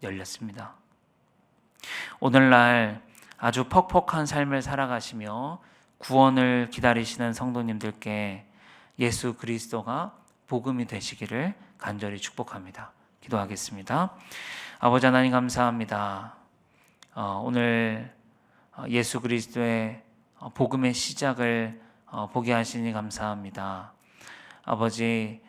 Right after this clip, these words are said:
어, 예수 그리스도가 우리에게 소망임을 고백합니다. 예수 그리스도가 정-, 진짜 메시아임을 고백하고, 야, 예수 그리스도가 정말 우리를 구원하시는 구원자임을 고백합니다.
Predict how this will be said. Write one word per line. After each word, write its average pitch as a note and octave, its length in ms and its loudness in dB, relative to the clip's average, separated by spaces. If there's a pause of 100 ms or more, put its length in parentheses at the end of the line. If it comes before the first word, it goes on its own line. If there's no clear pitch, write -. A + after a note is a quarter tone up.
(160)
어, G#2 260 -8
예수 B2+ 320 -2
그리스도가 A#2+ 480 -2
우리에게 A2+ 400 -4
소망임을 C#3 560 -4
고백합니다. G2 920 -8 (500)
예수 A#2+ 280 -2
그리스도가 C3 800 -4 (200)
정-, D#3 360 -8
진짜 D#3 400 -4
메시아임을 A2 640 -4
고백하고, G#2 840 -10 (540)
야, G#2+ 160 -4
예수 B2 420 0
그리스도가 A#2+ 680 -2 (300)
정말 C#3 640 2 (240)
우리를 A#2+ 320 -2
구원하시는 A2+ 840 -2 (280)
구원자임을 B2 760 0
고백합니다. A2 800 -10